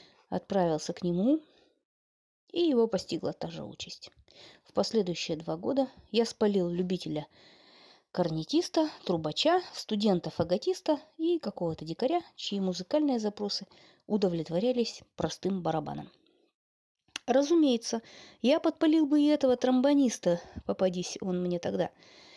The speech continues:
Теперь же, как я уже сказал, я предоставлю ему погибнуть самому, ибо у меня есть личный опыт музыканта-любителя,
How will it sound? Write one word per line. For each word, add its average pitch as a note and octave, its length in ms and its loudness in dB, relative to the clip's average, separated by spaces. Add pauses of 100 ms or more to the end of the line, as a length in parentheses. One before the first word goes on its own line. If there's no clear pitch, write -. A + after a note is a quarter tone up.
(560)
Теперь F3+ 460 2
же, A#3 260 4 (180)
как G#3+ 140 -4
я A#3+ 160 4
уже B3+ 140 2
сказал, B3 420 4
я A#3+ 400 4
предоставлю C4+ 640 2
ему B3+ 300 6
погибнуть A#3 680 0 (440)
самому, A3+ 600 2 (380)
ибо G3 220 -2
у A3 120 0
меня A#3 280 4
есть G#3 440 -4 (240)
личный G#3 360 2
опыт F3+ 320 0
музыканта-любителя, F3 1000 -4